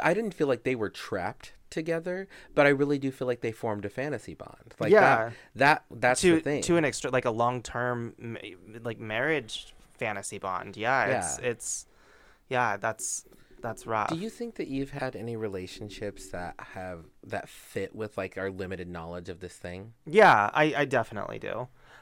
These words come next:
Speaker 2: I think that I, well, I, I think that I exhibit traits of fantasy bonding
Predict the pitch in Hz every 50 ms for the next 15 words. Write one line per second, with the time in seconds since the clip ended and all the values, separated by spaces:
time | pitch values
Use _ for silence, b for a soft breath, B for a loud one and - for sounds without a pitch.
0 | b b - 143 139 127 156 147 139 135 127 - - 143 139 131 127 123 120 -
1 | - - 143 156 117 151 170 196 190 180 175 170 156 - 151 156 156 - 170 160
2 | - 170 160 - - 135 131 131 131 127 117 123 120 113 110 123 113 117 113 107
3 | - - - - 120 107 107 - - - - - 107 101 - - - - - -
4 | - - 113 - - - 143 139